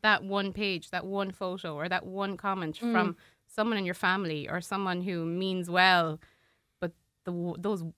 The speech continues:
Speaker 1: little things stick. You know, they really do.
Speaker 2: Exactly.
Speaker 1: And people carry them for the rest of their lives.
Speaker 2: Yeah.
Speaker 1: You know, they really do.
Speaker 2: They really do.
Speaker 1: Yeah.
Speaker 2: Um,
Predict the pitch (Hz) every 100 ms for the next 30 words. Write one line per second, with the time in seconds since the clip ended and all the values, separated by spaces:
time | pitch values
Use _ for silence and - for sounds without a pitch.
0 | _ - 180 190 - 170 170 175 156 -
1 | - 170 - - _ - 175 165 165 170
2 | 220 180 165 180 170 156 151 180 190 196
3 | - 170 170 262 285 - 208 220 175 170
4 | 170 - 175 185 226 349 - 160 143 151
5 | 156 160 170 202 226 - - 175 165 160
6 | 165 180 226 208 170 160 156 - 196 190
7 | 196 190 175 165 165 - 196 170 - -
8 | 269 247